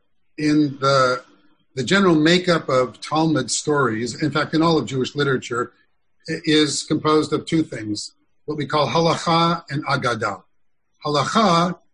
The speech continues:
strictly speaking, is law. It's the legal text, as Bert just said. It says, you know, on Friday night,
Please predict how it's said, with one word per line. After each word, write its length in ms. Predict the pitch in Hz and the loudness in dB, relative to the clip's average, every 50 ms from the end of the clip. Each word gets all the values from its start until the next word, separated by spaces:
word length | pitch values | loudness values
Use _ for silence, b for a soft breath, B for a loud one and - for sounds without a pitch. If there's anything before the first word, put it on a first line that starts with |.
| _ _ | _ _
strictly 380 | - - - 220 214 202 185 | -8 -2 -2 0 0 0 -2
speaking, 400 | - - - 175 151 165 160 147 | -2 0 0 0 0 0 0 0
is 100 | 135 107 | 0 0
law. 460 | 131 131 131 135 135 117 104 101 - _ _ _ _ - | 0 0 2 2 0 0 -2 -6 -10 _ _ _ _ -16
It's 120 | - - - | -14 -6 -2
the 60 | 190 | 0
legal 400 | 180 180 175 196 180 165 160 139 | 2 2 4 4 4 2 0 0
text, 520 | - - 135 110 104 101 - - - - 110 101 - - 143 135 | -2 -4 -6 -6 -6 -8 -10 -14 -14 -16 -20 -20 -20 -18 -14 -14
as 100 | 127 107 | -14 -12
Bert 260 | - - 139 - - | -8 -8 -8 -6 -6
just 180 | 135 123 - - | -8 -10 -8 -8
said. 240 | 135 113 107 101 - _ _ _ _ - | -10 -12 -12 -14 -18 _ _ _ _ -8
It 160 | 143 131 - | -8 -6 -4
says, 540 | - - 160 147 143 139 139 131 - - - _ _ _ _ _ _ _ _ _ - | -2 0 0 2 2 2 0 -2 -6 -10 -12 _ _ _ _ _ _ _ _ _ -2
you 100 | 156 156 | 0 0
know, 120 | 156 147 | 2 2
on 560 | 143 143 139 139 139 139 135 131 135 135 - - _ _ _ _ _ _ _ _ _ _ - - - | 0 0 -2 -2 -2 -2 -4 -4 -6 -8 -12 -16 _ _ _ _ _ _ _ _ _ _ -20 -10 -4
Friday 300 | - 156 160 165 165 165 | -2 0 2 2 4 4
night, 340 | 156 151 151 151 151 151 | 2 2 2 2 0 -2